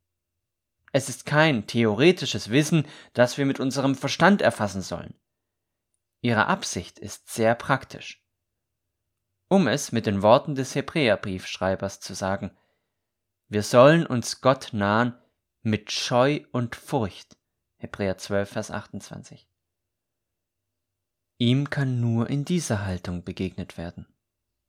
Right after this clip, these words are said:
Egal, ob Sie allein in einem Zimmer sind oder ob Sie sich mit der Familie zum Gebet versammeln oder ob Sie in einem öffentlichen Gottesdienst sind.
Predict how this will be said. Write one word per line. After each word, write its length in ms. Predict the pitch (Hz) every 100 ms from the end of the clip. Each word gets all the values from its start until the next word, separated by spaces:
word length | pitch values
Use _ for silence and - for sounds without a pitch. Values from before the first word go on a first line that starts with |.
| _ _ _
Egal, 520 | - 104 98 104 120
ob 160 | - -
Sie 180 | - 90
allein 300 | 101 113 147
in 100 | 113
einem 180 | 104 104
Zimmer 300 | - 117 123
sind 320 | 139 139 - - _ _
oder 320 | 113 120 143
ob 140 | 127
Sie 140 | - 120
sich 180 | 120
mit 120 | 123 110
der 100 | 107
Familie 480 | 143 165 147 98
zum 200 | - 98
Gebet 360 | 92 95 98 -
versammeln 500 | 90 - 101 101 95 _ _ _
oder 480 | 110 101 113 120 - _ -
ob 160 | 110
Sie 140 | - 117
in 100 | 117
einem 260 | 123 123
öffentlichen 600 | 107 101 101 101 101 120
Gottesdienst 640 | 117 131 107 - 90 - -
sind. 280 | - -